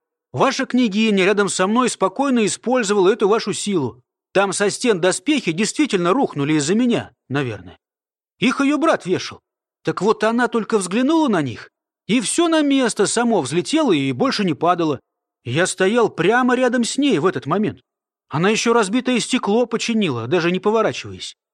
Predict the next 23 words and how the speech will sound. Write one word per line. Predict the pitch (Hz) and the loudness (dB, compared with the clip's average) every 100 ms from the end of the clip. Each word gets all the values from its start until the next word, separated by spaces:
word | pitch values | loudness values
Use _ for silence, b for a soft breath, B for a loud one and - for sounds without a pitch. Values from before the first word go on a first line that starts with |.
| _ _ _ _ _ _ _ - | _ _ _ _ _ _ _ -4
"Да, | 240 247 247 247 240 233 233 233 | 0 2 2 2 2 0 0 2
непонятно", | 233 240 240 - 262 240 196 160 151 165 165 | 2 2 0 -2 0 2 2 0 -2 -4 -2
задумчиво | 156 160 156 - 151 | 0 -2 -4 -4 -6
сказала | - 156 151 151 | -4 -2 -2 -2
Дарья. | 147 143 143 147 - _ _ _ _ _ - | -2 -2 -2 -6 -10 _ _ _ _ _ -6
"Выходит, | 175 233 - 294 269 277 | -2 -2 -2 -2 -2 -4
какая-то | - 285 277 277 233 156 170 | -4 -6 -4 0 0 0 -4
сила | 175 - 226 180 | -6 -2 0 2
рядом | 185 175 135 135 | 2 0 -2 -6
с | - | -4
тобой | 160 156 | -2 0
работает, | 190 285 330 190 160 _ _ _ _ | 0 0 -2 -4 -6 _ _ _ _
а | 196 | -6
какая-то | 226 302 285 277 | -4 -2 -2 0
нет. | 202 160 143 - - _ _ _ _ _ - | 0 0 -2 -6 -20 _ _ _ _ _ -6
Но | 196 226 | -2 -2
даже | 196 240 233 208 | -2 -2 0 -2
если | 220 214 175 - 156 | -2 -2 -2 -2 -6
твои | 151 190 208 | -2 -2 -2
способности | - 220 - 165 139 135 175 | -4 -4 0 -2 -2 -4 -4
действуют | 190 208 - 170 165 | -2 -2 -2 -2 0
не | 190 | -2
всегда, | 165 - 196 214 294 139 | -2 -4 -4 -2 -2 -2